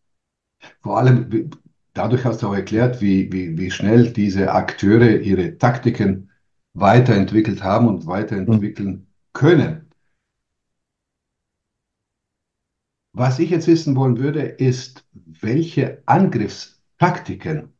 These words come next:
Speaker 1: waren denn noch beliebt zu dem,
Speaker 2: Mhm.
Speaker 1: was du gerade gesagt hast, und welche Einfallstore werden von böswilligen Angreifern, egal welcher Form, besonders gerne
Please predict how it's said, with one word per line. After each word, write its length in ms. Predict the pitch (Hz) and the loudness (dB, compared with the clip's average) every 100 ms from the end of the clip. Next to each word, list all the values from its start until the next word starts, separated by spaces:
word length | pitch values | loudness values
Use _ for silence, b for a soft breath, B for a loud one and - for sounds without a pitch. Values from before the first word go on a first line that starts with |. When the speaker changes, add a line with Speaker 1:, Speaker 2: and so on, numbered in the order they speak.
| _ | _
Speaker 1:
waren 460 | 92 104 101 95 | 0 0 2 0
denn 360 | 87 87 - - _ _ _ _ _ _ - | 0 -4 -8 -16 _ _ _ _ _ _ 2
noch 400 | 127 170 - - _ _ | 4 4 0 -14 _ _
beliebt 760 | 87 80 87 131 - - - _ _ _ _ _ _ _ - | -6 -4 2 0 0 -12 -20 _ _ _ _ _ _ _ -4
zu 180 | 139 | -2
dem, 180 | 127 127 | 4 4
Speaker 2:
Mhm. 40 | 123 | 4
Speaker 1:
was 120 | 120 | 2
du 80 | 110 | 0
gerade 200 | 113 113 | 0 2
gesagt 300 | 113 120 117 | 2 2 -2
hast, 160 | - | -4
und 180 | 107 87 | -6 -2
welche 480 | 104 127 127 - - | 2 2 2 -2 0
Einfallstore 1000 | 110 143 - 90 - - 92 95 117 95 | 2 2 0 -4 -6 -8 -4 -2 -2 -4
werden 380 | 95 98 95 | -4 -2 -4
von 380 | 80 87 82 80 b b b b b b - | -6 -8 -10 -10 b b b b b b -4
böswilligen 800 | 104 - 98 92 90 87 80 - _ _ _ | -4 0 0 0 -2 -4 -8 -14 _ _ _
Angreifern, 880 | 92 110 - 90 90 90 85 78 _ | 0 2 2 -2 -4 -6 -10 -12 _
egal 280 | 85 87 90 | -10 -6 -6
welcher 220 | 85 80 | -6 -6
Form, 360 | 92 87 82 - | -6 -8 -8 -10
besonders 520 | 87 90 92 90 - | -8 -6 -6 -6 -6
gerne 420 | 90 85 82 - | -6 -6 -8 -12